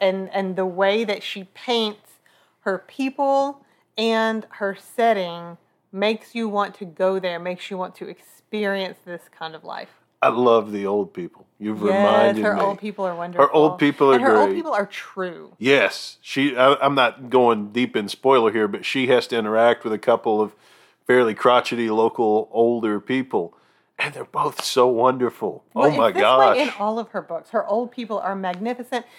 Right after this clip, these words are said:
Speaker 1: and her old people are absolutely what old people in this part of the country are.
Speaker 2: Yeah, yeah. I, I love her kids, but, but she, the way she writes old people, <laughs> I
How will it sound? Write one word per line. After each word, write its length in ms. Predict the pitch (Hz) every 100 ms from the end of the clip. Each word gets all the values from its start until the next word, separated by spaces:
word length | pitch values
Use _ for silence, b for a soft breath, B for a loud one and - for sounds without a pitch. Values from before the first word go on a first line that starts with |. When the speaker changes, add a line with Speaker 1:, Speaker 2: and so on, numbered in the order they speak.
| b b
Speaker 1:
and 140 | 220
her 160 | 226 220
old 220 | 214 220
people 280 | 233 220 208
are 260 | 190 190 -
absolutely 1120 | 196 196 190 - 190 185 170 175 165 165 170 _ _ -
what 200 | 240 269
old 200 | 269 269
people 300 | - 254 247
in 40 | 226
this 100 | 220
part 180 | 247
of 60 | 214
the 60 | 208
country 340 | 196 - 185
are. 320 | 190 - 220 254 _ _ -
Speaker 2:
Yeah, 180 | 107 - - -
yeah. 220 | 104 98
I, 120 | 117 147
I 120 | 151
love 180 | 156 156
her 120 | 143
kids, 320 | 123 135 127 113
but, 280 | 113 113
but 300 | 107 117 104
she, 140 | - 123
the 100 | 113
way 160 | 123
she 140 | 120 139
writes 280 | 123 - 120
old 220 | 120 -
people, 320 | 131 135 135
<laughs> 40 | 131
I 200 | 131